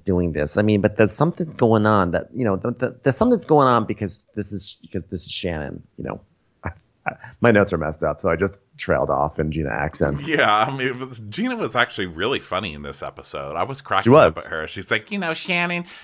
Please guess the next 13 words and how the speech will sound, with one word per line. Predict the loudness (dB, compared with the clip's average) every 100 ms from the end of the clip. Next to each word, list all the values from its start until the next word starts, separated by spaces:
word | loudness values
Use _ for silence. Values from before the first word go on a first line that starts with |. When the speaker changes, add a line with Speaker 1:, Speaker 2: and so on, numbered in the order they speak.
| -14
Speaker 2:
she's | -12 -6
gotta | 0 0 0
do | -6
something | -6 -2 -2 -4 -8 -6
'cause | -10
she's | -10 -8
Shannon." | -6 -6 -4 -6 -8 -8
<laughs> | -10 -10 -10 -8 -8 -8
And | 0
Speaker 1:
Yeah. | 4 4
Speaker 2:
Gina's | 2
like, | -4 -6 -2
"But, | -2 -2